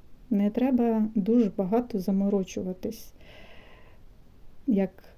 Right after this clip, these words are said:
каже Світлана Коломієць, це всього-навсього пряжа і спиці. Все повинно бути легко. Тоді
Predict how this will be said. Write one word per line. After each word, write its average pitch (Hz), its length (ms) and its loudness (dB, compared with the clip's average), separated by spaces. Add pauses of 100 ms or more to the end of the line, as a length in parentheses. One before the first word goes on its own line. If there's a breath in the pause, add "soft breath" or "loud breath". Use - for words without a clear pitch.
(140)
каже 196 340 0
Світлана 185 520 -4
Коломієць, 190 880 2
це - 100 -2
всього-навсього 220 840 2 (420)
пряжа 214 500 2 (340)
і 190 100 -2
спиці. 247 580 -2 (840 soft breath)
Все 214 240 2
повинно 208 460 4
бути 185 300 -2
легко. - 440 -2 (1120)
Тоді 202 420 2